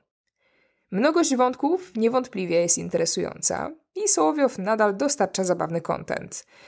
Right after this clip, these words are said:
który można oglądać całą rodziną. Najbardziej urzekło mnie oczywiście jego naskakiwanie na wszelkiej maści szarlatanów. Biorąc pod uwagę, że jego programy również są oparte na kłamstwie i manipulacji,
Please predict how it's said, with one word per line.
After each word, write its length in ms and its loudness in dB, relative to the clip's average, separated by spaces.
który 200 2
można 320 4
oglądać 400 0
całą 220 0
rodziną. 500 -2
Najbardziej 480 2
urzekło 340 2
mnie 180 0
oczywiście 480 2
jego 240 4
naskakiwanie 720 0
na 160 0
wszelkiej 380 -2
maści 320 -4
szarlatanów. 840 -6
Biorąc 320 2
pod 180 -2
uwagę, 500 0
że 240 2
jego 260 2
programy 580 2
również 340 -2
są 140 -2
oparte 340 -4
na 100 -2
kłamstwie 480 -4
i 100 -2
manipulacji, 920 -4